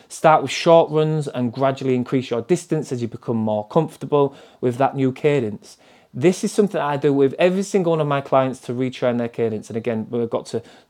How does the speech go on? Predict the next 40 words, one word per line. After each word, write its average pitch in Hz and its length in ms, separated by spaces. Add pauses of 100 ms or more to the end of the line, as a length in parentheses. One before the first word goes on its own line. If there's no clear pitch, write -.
build 131 220
up 131 120
to - 80
that. 120 120
We've 120 80
got 117 140
to - 80
have 117 260
patience 123 480
over 113 220
a 110 40
period 123 300
of 107 80
time. 175 380 (760)
Another 190 380
one 170 260
is 147 280
doing 147 440
short 156 460
stride 139 420
intervals. 120 680
Run 170 380
for 175 140
short 175 500
intervals 131 460
of 113 100
fifteen 165 420
to - 80
thirty 147 360
seconds 123 560
at 139 120
a 135 40
cadence 170 420
of 123 120
hundred 123 240
and 120 80
eighty 117 220
steps - 260
per - 140
minute, 110 240